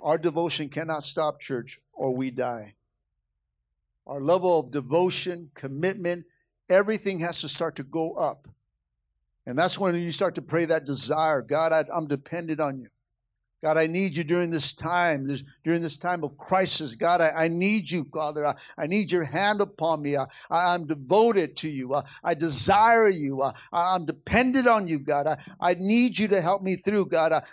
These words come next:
nothing's gonna stop me." From being devoted to you, no matter what comes my way. See, Isaiah chapter forty, thirty-one says,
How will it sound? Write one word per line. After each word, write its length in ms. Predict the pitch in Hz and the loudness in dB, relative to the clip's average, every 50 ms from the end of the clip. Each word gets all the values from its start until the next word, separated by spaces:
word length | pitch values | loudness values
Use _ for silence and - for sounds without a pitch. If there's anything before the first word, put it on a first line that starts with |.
| - - | -14 -8
nothing's 540 | 139 151 190 262 269 262 277 262 233 165 | 0 4 4 4 4 4 2 0 0 0
gonna 200 | - 233 208 196 | 0 0 0 2
stop 540 | 180 - - - - - 247 233 233 226 - | 2 4 2 2 2 2 4 4 4 2 0
me." 260 | 190 151 131 110 107 113 _ _ _ _ _ _ _ _ _ _ _ _ 196 | -6 -8 -8 -10 -12 -16 _ _ _ _ _ _ _ _ _ _ _ _ -14
From 160 | - 156 151 139 | -12 -10 -4 -2
being 200 | 151 165 160 139 | -2 -2 0 -2
devoted 460 | 139 139 139 151 147 139 139 135 135 | -2 0 2 0 0 0 -2 -4 -6
to 120 | - 139 | -10 -12
you, 180 | 139 120 104 - _ _ - | -12 -12 -14 -16 _ _ -12
no 140 | 131 131 | -12 -10
matter 260 | 139 151 151 147 147 135 | -8 -6 -4 -2 -2 -2
what 260 | 127 139 139 139 - | -2 -2 -4 -6 -6
comes 240 | - 139 135 117 113 | -10 -10 -10 -10 -10
my 200 | 127 127 135 135 | -10 -8 -8 -8
way. 300 | 131 120 113 - - _ _ _ _ _ _ _ _ _ _ _ _ _ _ _ _ _ _ _ _ _ _ | -8 -10 -12 -14 -18 _ _ _ _ _ _ _ _ _ _ _ _ _ _ _ _ _ _ _ _ _ _
See, 160 | - - 175 | -4 0 2
Isaiah 500 | 165 160 156 127 147 175 185 185 180 170 - | 2 2 2 2 2 4 4 6 4 4 2
chapter 400 | - - 180 185 - - 170 143 | 2 2 0 0 0 -2 -6 -6
forty, 360 | 143 - 180 180 180 175 160 | -4 -2 0 0 0 0 0
thirty-one 460 | 165 180 170 160 156 151 160 165 165 | -2 -2 -2 -2 0 0 0 -2 -2
says, 580 | 151 - - 170 160 151 143 139 139 - - | -2 -4 -2 0 0 0 -2 -4 -8 -14 -18